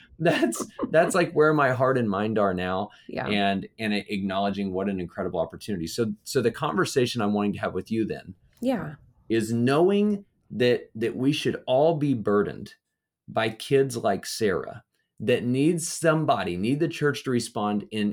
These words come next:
Speaker 2: an irrationally loving way.
Speaker 1: Right.
Speaker 2: Where do we begin? Like, what, like,
Speaker 1: Oh,
Speaker 2: share
Speaker 1: yeah.
Speaker 2: with us your, your heart around this
Speaker 1: Yeah.
Speaker 2: and where, where, you know, maybe what those action steps, those, like, tangible things are that we can be doing.
Speaker 1: Yes. Oh my gosh.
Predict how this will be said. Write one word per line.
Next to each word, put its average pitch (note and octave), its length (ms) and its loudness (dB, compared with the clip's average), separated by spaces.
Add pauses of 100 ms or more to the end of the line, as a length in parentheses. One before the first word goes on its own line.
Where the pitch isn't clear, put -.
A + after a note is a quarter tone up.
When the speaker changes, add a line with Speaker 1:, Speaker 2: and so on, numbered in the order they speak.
Speaker 2:
an G#2+ 120 -2
irrationally G#2+ 1000 0
loving F#2+ 600 -2
way. C2+ 420 -8 (180)
Speaker 1:
Right. F3+ 420 -8 (240)
Speaker 2:
Where A#2 400 -2
do D#3 180 2
we A#2+ 180 2
begin? F#2 480 -4 (420)
Like, G3+ 120 0
what, F#3+ 260 0
like, A2+ 180 -2
Speaker 1:
Oh, - 60 -8
Speaker 2:
share C3+ 260 0
Speaker 1:
yeah. C#3+ 60 0
Speaker 2:
with C#3 160 0
us A#2 180 -4
your, B2 160 0
your A#2+ 260 -2
heart A#2 280 0
around G#2 320 2
this G2 340 -2 (240)
Speaker 1:
Yeah. F#3+ 180 -6
Speaker 2:
and F2 480 -4 (160)
where, F#2+ 400 0
where, F2+ 360 0 (360)
you A#2+ 160 0
know, F#2 100 0
maybe G#2+ 220 0
what G#2 200 0
those F2+ 160 -2
action F2 400 -6
steps, E2+ 340 -6
those, G2 180 -2
like, - 200 -6
tangible G#2 420 -4
things F2 300 -6
are D#2+ 160 -4
that D2+ 100 -8
we E2 100 -14
can E2+ 140 -16
be - 100 -14
doing. - 280 -20 (160)
Speaker 1:
Yes. A#3+ 840 4
Oh A3 160 4
my G#3 160 4
gosh. F#3 300 -2